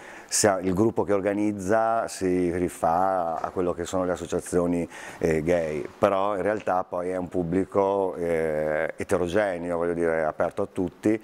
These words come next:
dove la gente che viene da noi viene esclusivamente per divertirsi, quindi nelle nostre serate sono serate di festa, dove ci sono degli show,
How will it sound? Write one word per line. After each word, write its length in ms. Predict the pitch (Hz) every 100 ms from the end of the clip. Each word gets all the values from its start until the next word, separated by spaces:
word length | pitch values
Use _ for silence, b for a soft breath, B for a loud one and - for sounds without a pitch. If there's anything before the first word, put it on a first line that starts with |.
| B B
dove 160 | - 92
la 80 | 92
gente 260 | 90 95
che 80 | 87
viene 180 | 95 95
da 100 | 98
noi 320 | 107 107 110
viene 480 | 110 92 98 101 98 -
esclusivamente 600 | 107 117 104 107 104 101
per 220 | - 87
divertirsi, 880 | 78 85 87 - 78 73 - - 78 B B B B
quindi 920 | 98 95 87 87 87 85 82 80 73
nelle 280 | 90 98 98
nostre 260 | 98 104
serate 480 | 95 98 98 92 90
sono 160 | 95 90
serate 460 | - 92 87 -
di 80 | 82
festa, 580 | - 101 104 - - 117
dove 160 | 101
ci 80 | 85
sono 200 | - 90
degli 220 | 82 82
show, 400 | 82 - 104 104